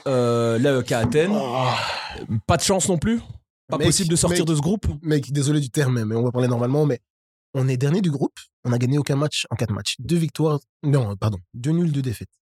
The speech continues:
Speaker 1: Ouais,
Speaker 2: Avec
Speaker 1: ça
Speaker 2: une
Speaker 1: va
Speaker 2: poule
Speaker 1: être
Speaker 2: à notre portée. Allez, c'est vrai que Brighton surfe une certaine vibe avec De Zerbi, y a pas de problème. Mais Marseille,
Speaker 1: Ouais, c'est
Speaker 2: avec
Speaker 1: vrai
Speaker 2: tout
Speaker 1: que
Speaker 2: le
Speaker 1: Marseille
Speaker 2: respect que j'ai pour vous, les Marseillais, hein,
Speaker 1: Ouais.
Speaker 2: désolé.
Speaker 1: <laughs>
Speaker 2: Voilà.
Speaker 1: Donc,
Speaker 2: Et
Speaker 1: mais
Speaker 2: l'A E K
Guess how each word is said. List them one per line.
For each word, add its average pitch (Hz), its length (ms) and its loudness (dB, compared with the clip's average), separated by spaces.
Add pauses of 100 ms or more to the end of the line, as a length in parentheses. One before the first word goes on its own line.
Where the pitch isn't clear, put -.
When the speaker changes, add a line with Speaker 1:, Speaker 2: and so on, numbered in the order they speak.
(420)
Speaker 1:
Ouais, 107 100 -4
Speaker 2:
Avec 170 200 2
Speaker 1:
ça 214 80 2
Speaker 2:
une 165 60 2
Speaker 1:
va - 40 0
Speaker 2:
poule 254 80 2
Speaker 1:
être 226 60 4
Speaker 2:
à - 20 2
notre 208 120 0
portée. 147 360 0
Allez, 151 240 0 (320)
c'est - 140 0
vrai 226 80 4
que 202 60 0
Brighton 165 400 0
surfe - 280 -2
une 170 140 2
certaine 156 300 0
vibe 147 100 2
avec 156 240 2
De 139 100 0
Zerbi, 135 220 2
y 208 60 2
a 135 40 0
pas 143 140 -2
de 123 60 -8
problème. 180 400 0 (320)
Mais 127 80 0
Marseille, 220 560 2 (200)
Speaker 1:
Ouais, 131 80 2 (120)
c'est - 140 -4
Speaker 2:
avec - 80 2
Speaker 1:
vrai 127 40 0
Speaker 2:
tout 285 60 2
Speaker 1:
que 254 60 2
Speaker 2:
le 226 40 2
Speaker 1:
Marseille - 0 -
Speaker 2:
respect 240 200 0
que 202 40 2
j'ai 208 80 0
pour 202 140 -2
vous, 220 80 0
les 208 80 2
Marseillais, 160 340 0
hein, 135 80 0
Speaker 1:
Ouais. 135 60 0
Speaker 2:
désolé. 139 320 2 (180)
Speaker 1:
<laughs> - 160 -14
Speaker 2:
Voilà. 131 400 0 (240)
Speaker 1:
Donc, 175 160 2 (140)
Speaker 2:
Et 226 120 2
Speaker 1:
mais - 60 0 (100)
Speaker 2:
l'A 202 120 2
E 226 40 2
K - 60 0